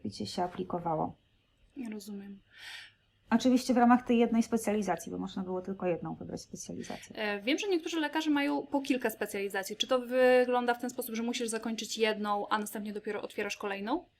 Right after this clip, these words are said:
Speaker 1: Tak,
Speaker 2: E,
Speaker 1: tak.
Speaker 2: i czy też są jakieś stopnie tych specjalizacji, czy to jest, e,
Speaker 1: Nie, już nie ma czegoś takiego. Znaczy są specjalizacje ogólne i szczegółowe, które
Speaker 2: Mhm.
Speaker 1: na przykład, e,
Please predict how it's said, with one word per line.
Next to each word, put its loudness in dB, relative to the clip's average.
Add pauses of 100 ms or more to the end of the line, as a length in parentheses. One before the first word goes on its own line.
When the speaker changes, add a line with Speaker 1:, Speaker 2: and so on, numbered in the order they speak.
(260)
Speaker 1:
Tak, 2
Speaker 2:
E, -6 (300)
Speaker 1:
tak. -4
Speaker 2:
i -2
czy 0
też 4
są 2
jakieś 2
stopnie 0
tych -6
specjalizacji, 0
czy -8
to 4
jest, 0
e, 0 (1080)
Speaker 1:
Nie, 12
już 4
nie 10
ma 4
czegoś -6
takiego. -4
Znaczy 0
są 4
specjalizacje 2
ogólne 6
i 6
szczegółowe, 0
które -4
Speaker 2:
Mhm. 0 (360)
Speaker 1:
na 0
przykład, 2
e, 2